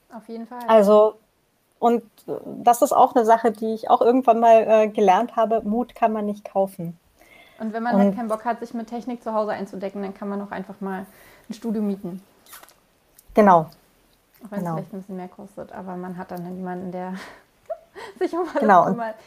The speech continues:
Speaker 1: Nicht wie ich Anfang
Speaker 2: Aber
Speaker 1: der
Speaker 2: zum,
Speaker 1: Woche.
Speaker 2: zum Üben, zum Üben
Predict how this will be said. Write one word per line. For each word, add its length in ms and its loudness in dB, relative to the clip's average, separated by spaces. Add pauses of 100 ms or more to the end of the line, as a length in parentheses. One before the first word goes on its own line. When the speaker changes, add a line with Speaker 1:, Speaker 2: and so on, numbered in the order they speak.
(160)
Speaker 1:
Nicht 180 -12
wie 60 -14
ich 180 -16
Anfang 120 -10
Speaker 2:
Aber 160 6
Speaker 1:
der 80 -2
Speaker 2:
zum, 200 -2
Speaker 1:
Woche. 360 -8
Speaker 2:
zum 200 4
Üben, 380 6 (200)
zum 220 2
Üben 460 8